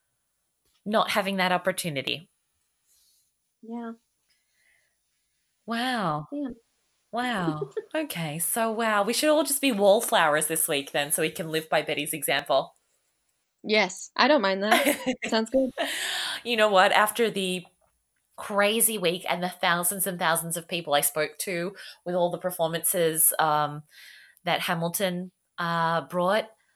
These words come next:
Speaker 1: I'm happy to just kinda be a bit of a wallflower too at the moment. <laughs>
Speaker 2: Look at that. It all worked out.
Speaker 1: Yay! Take some me time and, uh,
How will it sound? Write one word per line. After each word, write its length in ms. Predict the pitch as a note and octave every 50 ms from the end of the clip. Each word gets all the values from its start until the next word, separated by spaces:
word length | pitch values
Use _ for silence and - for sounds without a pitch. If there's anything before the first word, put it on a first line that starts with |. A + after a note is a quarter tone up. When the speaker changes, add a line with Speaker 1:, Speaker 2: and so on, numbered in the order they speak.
| _ _ _ _ -
Speaker 1:
I'm 320 | E3+ F3 F3 F3+ F3+ F3+
happy 300 | F3+ F3+ D#3+ - - E3+
to 100 | - D#3
just 240 | D3 - C#3+ - -
kinda 400 | - D3+ C#3+ D3 C#3+ C#3+ D3 D3 - _ _ _ _
be 120 | - E3 D#3
a 60 | D3
bit 120 | D3 D#3
of 80 | D3 C#3+
a 80 | D3+ C3+
wallflower 600 | C#3+ C#3 C3+ C3 - - D#3 C#3+ C#3 C#3 C3+ D3
too 240 | - - D#3+ C#3 C3+
at 100 | C#3 C#3
the 80 | -
moment. 380 | A#2 B2+ B2 B2 C3 C#3 C#3+ C#3 -
<laughs> 1700 | - - - - - _ _ _ _ _ _ _ _ _ _ _ _ _ _ _ _ _ _ _ _ _ _ _ _ _ _ _ - -
Speaker 2:
Look 120 | E4 -
at 60 | B3+
that. 260 | F#3+ G3 G3 D#3+ - - _ -
It 100 | B3+ C4+
all 140 | B3 B3+
worked 220 | B3+ B3+ B3 B3 -
out. 220 | G3+ F#3 F3+ -
Speaker 1:
Yay! 600 | G#4 G4+ G4 F4 D4+ C#4 B3+ A#3+ A#3 A3 G#3 A3 -
Take 180 | - D4 B3+ -
some 220 | - C#4 B3+ A#3+
me 180 | A3 G#3 A3 A#3+
time 480 | A#3 - A3 G#3 G3+ G3 G3 G3 F#3
and, 220 | E3+ F3 E3+ F3 E3+
uh, 260 | E3 D#3+ D#3+ D#3+